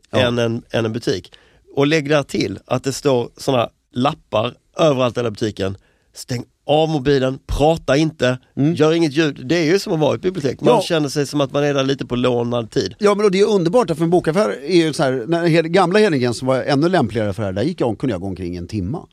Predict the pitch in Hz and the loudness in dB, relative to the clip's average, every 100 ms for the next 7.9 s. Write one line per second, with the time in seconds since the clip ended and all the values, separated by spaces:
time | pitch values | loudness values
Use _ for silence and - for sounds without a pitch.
0 | _ 175 165 117 123 170 170 170 170 156 | _ 0 2 0 2 4 4 4 4 2
1 | - 98 98 - _ _ _ - 139 160 | 0 -6 -10 -14 _ _ _ -2 0 2
2 | 180 185 170 156 127 98 76 - _ _ | 2 2 0 2 0 -2 -6 -14 _ _
3 | _ _ _ 123 151 185 247 151 165 180 | _ _ _ 0 4 4 2 0 0 2
4 | 190 196 185 180 120 110 131 160 160 180 | 2 0 -2 0 0 0 0 0 0 -2
5 | 202 220 160 - - 254 - 180 151 160 | -2 -2 -2 -2 -4 -2 -2 -4 -4 -4
6 | - - - - 131 117 - 165 208 151 | -4 -4 -8 -6 -2 -2 -2 -2 -2 -2
7 | 156 165 - 117 - 196 - - - | -2 -2 -6 -8 -6 -6 -8 -12 -12